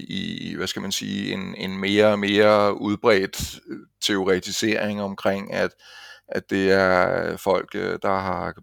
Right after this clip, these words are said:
baggrund i, i badelande og sådan noget, som sidder og træffer beslutninger i den her fodboldklub her. Men, øh, men jeg har lidt svært ved at se det, det må jeg indrømme.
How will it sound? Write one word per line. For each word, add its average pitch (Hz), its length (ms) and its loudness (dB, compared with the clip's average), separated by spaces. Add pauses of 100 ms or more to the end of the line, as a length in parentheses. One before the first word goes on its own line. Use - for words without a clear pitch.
(160)
baggrund 87 440 0
i, 90 400 -12
i 95 100 -4
badelande 95 640 2
og 95 140 -4
sådan 104 120 -8
noget, 92 200 -2
som - 140 -10
sidder 90 240 -4
og 92 160 -4
træffer 92 300 -4
beslutninger 95 580 -10
i 87 120 -10
den 92 80 -10
her 95 180 -14
fodboldklub 95 520 -10
her. 85 140 -4 (100)
Men, 95 180 -16 (640)
øh, 92 400 0
men 98 140 -4
jeg 90 80 0
har 87 100 0
lidt 110 120 -4
svært 104 280 4
ved 101 80 0
at 90 80 -2
se - 280 -6
det, - 100 -20
det 98 120 -8
må 95 100 -6
jeg 95 120 -4
indrømme. 92 360 -8